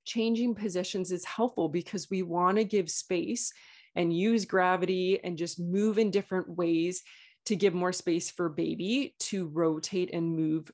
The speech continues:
through the birth canal, through your pelvis. So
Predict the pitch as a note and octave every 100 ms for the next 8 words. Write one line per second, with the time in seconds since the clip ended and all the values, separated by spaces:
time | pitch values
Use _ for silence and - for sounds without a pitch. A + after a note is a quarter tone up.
0 | - - E3+ D#3+ D#3 D#3 D#3+ F#3+ F3+ D4
1 | B3+ - - F#2 - - E3+ E3 F#3 -
2 | A3+ - - - - - - - - -
3 | - G3+ F#3+ F#3 F#3